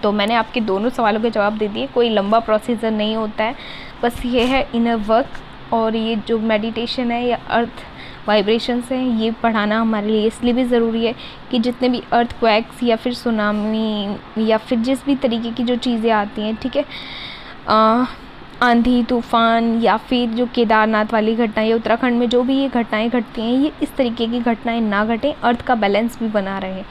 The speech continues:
जैसे कि हम सभी जानते हैं कि जो अर्थ का बैलेंस है वो बना रहना कितना ज़रूरी है Humans, humans के लिए, nature के लिए, ठीक है?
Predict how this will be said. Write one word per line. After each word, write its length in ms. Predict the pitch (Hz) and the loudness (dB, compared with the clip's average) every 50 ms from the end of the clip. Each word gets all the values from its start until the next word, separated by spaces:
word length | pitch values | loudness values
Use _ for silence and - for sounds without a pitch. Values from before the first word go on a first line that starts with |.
| - - - - - - - - - | -14 -16 -16 -16 -16 -16 -12 -6 -4
जैसे 220 | 254 254 - 285 | -4 -2 0 0
कि 100 | 247 262 | 0 2
हम 160 | 269 269 262 262 | 2 2 2 2
सभी 260 | - 233 240 262 262 | 2 2 2 2 2
जानते 380 | 247 254 247 233 233 - 240 | 2 0 0 0 -2 0 0
हैं 80 | 247 254 | -2 0
कि 100 | - 285 | 0 -2
जो 100 | 254 - - - | -2 -4 -4 0
अर्थ 220 | - 233 233 - - | 0 0 0 0 0
का 80 | 262 | 0
बैलेंस 540 | 254 220 214 202 196 202 220 226 240 - - - | 2 4 4 4 4 4 2 2 0 -2 -2 -2
है 220 | 240 214 233 277 - - - - - - - - - 226 | 0 0 0 0 -4 -10 -16 -16 -18 -18 -18 -14 -6 0
वो 140 | 233 247 285 | 2 2 4
बना 280 | 277 247 247 247 240 | 4 4 2 4 4
रहना 300 | 247 240 - 233 233 233 | 4 2 2 2 0 0
कितना 360 | 262 - - 233 - 233 226 233 | -2 -2 -6 -4 -2 0 0 2
ज़रूरी 440 | 226 233 220 226 226 220 220 220 226 | 2 2 4 4 4 2 0 0 0
है 140 | 226 240 262 262 - - - - - - - - - - - - | -2 -4 -4 -6 -10 -16 -18 -18 -18 -18 -18 -18 -18 -18 -8 0
Humans, 460 | - 277 302 294 302 294 294 285 285 277 - - 214 | 2 4 6 6 6 4 4 2 0 -2 0 0 0
humans 580 | 220 226 254 240 247 254 262 262 269 269 - | 2 4 4 6 6 6 6 4 4 2 -2
के 180 | - - 262 247 | 0 2 2 4
लिए, 320 | 233 226 226 226 226 240 254 - - - - - - | 4 4 4 4 4 2 2 -2 -12 -16 -12 -4 0
nature 340 | 233 220 214 214 - 262 254 | 2 2 2 4 2 0 0
के 180 | 240 - 247 247 | 0 2 2 2
लिए, 340 | 240 233 233 233 220 240 247 - - | 4 4 2 2 2 0 0 -2 -2
ठीक 180 | - 262 - 294 | -4 -2 -2 -2
है? 80 | 294 | -4